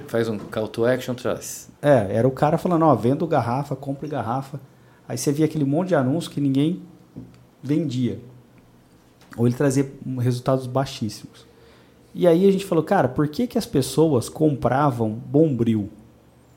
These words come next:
Speaker 2: Que aparecia lá o Carlos, acho que é Carlos Moreno, né?
Speaker 1: É, famoso.
Speaker 2: Ele aparecia, "Oi, dona de casa, tenho aqui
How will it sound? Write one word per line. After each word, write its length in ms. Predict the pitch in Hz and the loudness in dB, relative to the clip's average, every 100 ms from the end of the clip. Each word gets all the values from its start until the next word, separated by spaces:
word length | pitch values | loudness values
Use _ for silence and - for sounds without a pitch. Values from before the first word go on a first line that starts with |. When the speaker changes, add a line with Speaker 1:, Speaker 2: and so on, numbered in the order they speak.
| _ _ _ _ _ _ | _ _ _ _ _ _
Speaker 2:
Que 100 | - | -8
aparecia 540 | 175 160 143 135 - 143 | -2 2 2 0 0 2
lá 100 | 127 | 2
o 100 | 127 | 0
Carlos, 580 | 131 123 127 110 101 113 | -2 0 0 -2 -6 -10
acho 140 | - | -12
que 60 | 117 | -12
é 40 | |
Carlos 360 | 110 127 123 107 | -2 2 2 2
Moreno, 460 | 107 101 143 151 | -2 -2 -2 -2
né? 140 | 131 139 | -2 -4
Speaker 1:
É, 200 | 107 110 107 104 104 101 - | -8 -12 -12 -14 -18 -18 -8
famoso. 380 | 98 113 104 95 | -4 -4 -4 -8
Speaker 2:
Ele 100 | - - - | -14 -20 -6
aparecia, 460 | 127 131 127 - 175 | 0 0 0 -2 0
"Oi, 120 | 208 | 0
dona 220 | 180 175 | 0 -4
de 80 | 156 | -6
casa, 300 | 135 170 165 | -6 -4 -4
tenho 240 | - 160 156 | -4 -4 -4
aqui 340 | 151 160 156 | -4 -6 -6